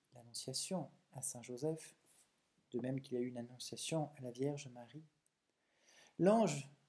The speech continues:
si nous faisons bien attention aux détails, parle de la Sainte Vierge, de Marie, comme de son épouse. Non pas de sa future épouse, mais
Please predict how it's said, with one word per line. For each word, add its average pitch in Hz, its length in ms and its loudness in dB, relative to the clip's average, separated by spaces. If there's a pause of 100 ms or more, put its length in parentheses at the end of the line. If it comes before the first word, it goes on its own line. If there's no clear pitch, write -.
(380)
si - 180 -8
nous 139 60 -2
faisons 139 260 0
bien 147 180 2
attention 147 420 2
aux 127 60 0
détails, 143 520 2 (720)
parle 220 520 8
de 156 100 2
la 143 140 6
Sainte 214 360 2
Vierge, 143 600 -4 (440)
de 110 120 -20
Marie, 139 360 -6 (640)
comme 165 340 4
de 131 120 -4
son 120 260 -4
épouse. 127 560 -6 (720)
Non 131 100 2
pas 185 160 6
de 151 100 2
sa - 180 -2
future 151 640 0
épouse, 113 500 -18 (420)
mais 139 220 -2